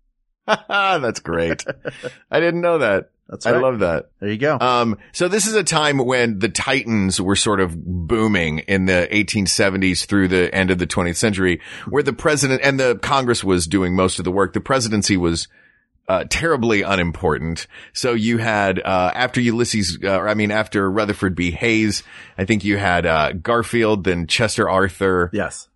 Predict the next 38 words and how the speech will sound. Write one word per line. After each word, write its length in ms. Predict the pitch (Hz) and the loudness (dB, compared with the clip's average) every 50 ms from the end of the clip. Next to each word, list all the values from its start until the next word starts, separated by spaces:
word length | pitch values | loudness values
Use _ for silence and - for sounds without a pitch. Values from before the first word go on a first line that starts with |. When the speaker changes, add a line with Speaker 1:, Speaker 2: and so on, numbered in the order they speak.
| _ | _
Speaker 1:
And, 340 | - 87 85 85 85 85 87 | -2 0 0 0 0 2 2
uh, 200 | 85 82 80 69 76 - - | 2 2 2 0 -2 -6 -8
then 280 | - 95 82 107 101 92 | -4 -2 0 0 0 0
Grover 340 | 80 107 123 123 101 113 95 | 0 0 0 0 2 0 -2
Cleveland, 680 | - - - 135 131 131 113 120 127 120 117 117 113 | -2 -2 -2 0 0 2 2 2 0 2 2 2 2
then 160 | 107 104 98 92 | 0 0 0 0
Benjamin 400 | 95 110 107 101 110 98 92 92 | 0 0 0 2 0 0 0 0
Harrison, 560 | 90 123 123 120 117 113 - 117 113 110 110 | -2 0 0 0 0 0 0 0 0 2 2
who 80 | 107 | 2
was 100 | 101 98 | 2 2
just 140 | 98 95 - | 0 0 -2
a 40 | 95 | -2
grumpy 380 | 80 80 90 104 98 92 98 90 | -2 -2 -2 -2 -2 0 -2 -2
grandpa. 600 | 78 85 98 95 98 98 - 107 95 95 95 92 - 95 | -2 0 0 0 0 0 0 0 0 2 0 0 -2 -4
Speaker 2:
Yep. 220 | 95 113 - - - | -6 -6 -6 -4 -2
Speaker 1:
Then 160 | 110 107 101 | -2 -2 0
Grover 300 | 87 107 107 101 101 95 | 0 0 0 2 0 0
Cleveland 420 | - - 131 131 120 107 113 107 | 0 0 2 2 2 2 2 2
again. 720 | 101 92 87 92 101 139 139 131 123 117 113 113 117 110 - | 2 0 -2 -2 -2 0 2 2 2 2 2 2 2 2 0
Speaker 2:
Yes. 380 | 90 101 104 - - - - _ - | 0 -4 -4 -4 -8 -14 -14 _ -2
Speaker 1:
Um, 600 | 95 95 92 92 87 87 85 85 85 82 80 - - _ _ _ _ _ _ - | 0 2 2 4 2 2 2 0 0 -2 -4 -6 -8 _ _ _ _ _ _ -8
these 240 | 110 127 143 139 147 | -4 -2 0 0 0
were 160 | 160 151 131 | 0 0 0
all, 640 | - 127 131 135 135 135 131 127 123 120 110 - - | 0 0 0 2 2 2 2 2 2 2 0 0 -2
these 200 | 123 151 151 - | -2 -2 0 0
guys 200 | 190 165 156 135 | 0 0 2 2
all 220 | 139 131 135 131 | 2 2 0 0
have 200 | 131 131 127 117 | 0 -2 0 2
their 140 | 120 110 110 | 2 0 2
eccentricities 1080 | - 113 107 - - 107 98 - - 107 101 - 107 95 101 95 92 92 92 87 - - - - | 2 0 -2 0 -2 -2 -2 -2 -2 -2 -2 0 -2 0 2 2 2 2 2 0 -2 -4 -4 -2
and, 480 | 90 87 85 82 82 82 80 78 - - _ - - - - _ - - | -2 0 0 0 0 -2 -4 -6 -8 -12 _ -20 -20 -20 -20 _ -8 -4
um, 540 | - 90 85 80 78 73 71 76 78 - - _ _ _ _ _ - | -2 0 2 2 0 0 -2 -4 -6 -8 -12 _ _ _ _ _ -4
you 120 | 123 120 | -2 0
know, 140 | 104 90 95 | 0 0 0
Chester 420 | - - 123 113 - - 110 101 | 0 0 -2 -2 0 0 2 2
Arthur 220 | 95 95 95 - 98 | 2 2 2 0 0
used 240 | 95 92 90 - - | 0 0 0 -2 -2
to 220 | 101 90 82 78 | 0 0 0 0